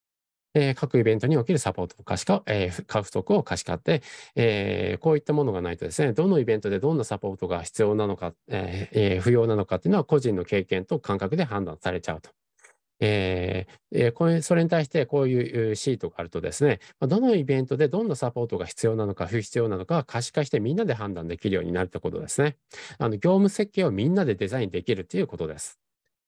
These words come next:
で、このサポートの分布の分かりやすさやサポートの設計の容易さっていうのが、えー、この違いを生むんじゃないかなと思います。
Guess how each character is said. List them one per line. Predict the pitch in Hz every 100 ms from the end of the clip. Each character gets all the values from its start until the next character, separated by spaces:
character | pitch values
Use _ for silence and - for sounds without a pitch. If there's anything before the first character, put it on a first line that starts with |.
| _ -
で、 | 185
こ | 208
の | 208 185
サ | 165 175
ポ | 170 226
ー |
ト | 156
の | 117
分 | 117 131 135 135 131 123
布 | 131
の | 151 175
分 | 107
か | - 127
り |
や | 123
す | -
さ | 190
や | 147
サ | - 110
ポ | 131
ー |
ト | 110
の | 90
設 | 107 -
計 | 110
の | 95
容 | 104
易 | 113
さ | 120
っ |
て | -
い | 123
う |
の | 151
が、 | 208 - - - -
え | 101 98
ー、 |
こ | - 90
の | - 95 90
違 | 90
い |
を | 165 170 113
生 |
む | 98
ん | 87
じ |
ゃ | 80
な | 80
い |
か | -
な | 175
と | 175
思 | 78
い | 80
ま |
す。 | 82 -